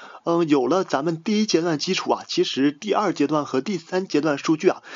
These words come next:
相对来说啊，就是比较容易了。那么咱们接着来看一看啊。呃，我还是画图啊，先给大家来说一下咱们接下来要做什么事儿啊。就是说啊，咱们第一阶段不是一个从全局去训练这么一个关键点检测任务吗？那么在这个第二啊，还有第三阶段，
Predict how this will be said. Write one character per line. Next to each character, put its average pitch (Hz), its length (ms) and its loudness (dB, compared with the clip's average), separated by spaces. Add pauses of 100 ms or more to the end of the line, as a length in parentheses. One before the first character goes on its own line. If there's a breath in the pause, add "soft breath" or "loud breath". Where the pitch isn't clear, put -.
(120 loud breath)
相 196 300 0
对 214 100 2
来 131 160 0
说 156 160 2
啊， 104 120 -2
就 139 140 -8
是 120 280 -2
比 110 100 -8
较 135 100 2
容 117 200 -4
易 190 40 4
了。 160 180 0 (100)
那 143 100 -2
么 131 100 -2
咱 110 160 -4
们 117 120 -8
接 143 100 -6
着 135 80 0
来 110 80 0
看 131 200 -4
一 - 20 -10
看 120 140 -6
啊。 - 80 -14 (440 loud breath)
呃， 147 180 -2
我 139 60 2
还 139 180 -2
是 196 220 2
画 180 180 0
图 131 140 -4
啊， 147 100 4
先 - 160 -4
给 143 60 -2
大 147 140 0
家 143 160 0
来 143 80 -2
说 165 220 4
一 - 20 0
下 139 180 -2
咱 120 140 -4
们 131 100 -10
接 185 140 2
下 180 80 -2
来 131 80 0
要 135 80 0
做 175 140 0
什 110 80 -8
么 - 60 -8
事 202 100 0
儿 143 80 2
啊。 - 40 -12 (580 loud breath)
就 233 160 -2
是 196 60 -2
说 226 140 2
啊， 139 100 -8
咱 135 120 -2
们 156 100 -6
第 214 120 2
一 220 40 2
阶 160 160 2
段 165 160 0
不 135 100 -6
是 160 180 2
一 147 60 0
个 143 380 2
从 170 260 -4
全 165 320 -2
局 143 300 0
去 156 160 -2
训 160 280 -2
练 151 280 2
这 151 100 -2
么 139 80 2
一 131 80 0
个 139 220 0
关 143 180 -2
键 147 140 -2
点 135 160 0
检 113 160 -2
测 156 180 0
任 147 160 2
务 127 80 0
吗？ 131 200 0 (360 loud breath)
那 233 140 0
么 202 160 2
在 196 220 0
这 208 120 -2
个 147 160 0
第 180 180 0
二 208 200 0
啊， 90 60 -6
还 - 120 -4
有 123 100 0
第 180 140 -6
三 185 220 -4
阶 147 100 -2
段， 135 220 0